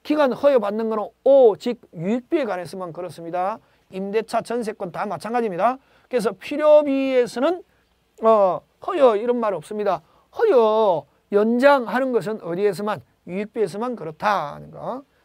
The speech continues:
그래서 틀린 것 사 번 되겠습니다. 자, 오 번 갑니다. 악의 점유 또 나왔죠. 악의 점유가 과실로 못했다.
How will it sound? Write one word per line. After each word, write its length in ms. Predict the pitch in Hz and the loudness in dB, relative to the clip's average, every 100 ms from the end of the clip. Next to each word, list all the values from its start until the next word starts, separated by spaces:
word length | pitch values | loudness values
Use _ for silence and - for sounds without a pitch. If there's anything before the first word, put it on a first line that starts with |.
| _ | _
그래서 260 | 208 180 180 - | -10 -8 -10 -10
틀린 340 | 226 220 196 | -8 -8 -4
것 160 | 240 240 | -4 -6
사 480 | - - 175 190 196 | -16 -6 -2 0 0
번 280 | 214 208 | -4 -10
되겠습니다. 760 | - 180 190 170 180 151 214 269 _ _ _ _ _ | -6 -4 -4 -6 -12 -2 -2 -2 _ _ _ _ _
자, 180 | 175 - | -4 -4
오 140 | - 202 | -2 0
번 220 | 247 254 | 2 0
갑니다. 420 | 226 220 214 165 _ _ _ _ | -4 -2 -4 -4 _ _ _ _
악의 400 | 240 294 320 311 | 2 2 2 0
점유 240 | 254 240 - | -2 -4 -4
또 140 | 269 | -2
나왔죠. 540 | 311 233 208 196 233 170 | 0 0 -2 -4 -6 -4
악의 340 | 226 254 269 | -8 -6 -6
점유가 380 | 233 220 220 196 | -6 -6 -6 -6
과실로 1200 | - 160 220 190 254 269 269 269 277 277 277 277 | -6 -4 -4 -4 -8 -4 4 8 8 10 8 6
못했다. 640 | 247 185 202 190 185 147 | 4 -6 -8 -8 -8 -8